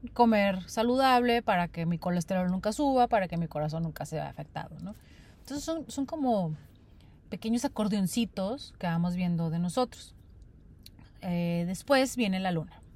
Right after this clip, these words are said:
La luna. La luna es cómo reaccionamos, cómo reaccionamos emocionalmente ante la vida. Entonces, digamos, la luna, este, en Acuario es muy desapegada.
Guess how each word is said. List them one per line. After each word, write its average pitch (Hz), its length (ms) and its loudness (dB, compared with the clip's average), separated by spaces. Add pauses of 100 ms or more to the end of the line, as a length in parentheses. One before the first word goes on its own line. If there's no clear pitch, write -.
(140)
La 196 140 0
luna. 226 400 2 (560)
La 247 100 2
luna 302 540 2
es - 600 0
cómo 226 580 4
reaccionamos, 277 720 0 (280)
cómo 226 240 0
reaccionamos 214 480 -2
emocionalmente 180 960 -2
ante 170 500 -2 (360)
la 175 100 0
vida. 160 280 -4 (540)
Entonces, 180 680 -2
digamos, 175 960 0 (260)
la 165 160 0
luna, 190 800 -2 (100)
este, 156 500 -4
en 165 100 0
Acuario 196 500 2
es - 240 -8
muy 185 180 0
desapegada. 160 600 -4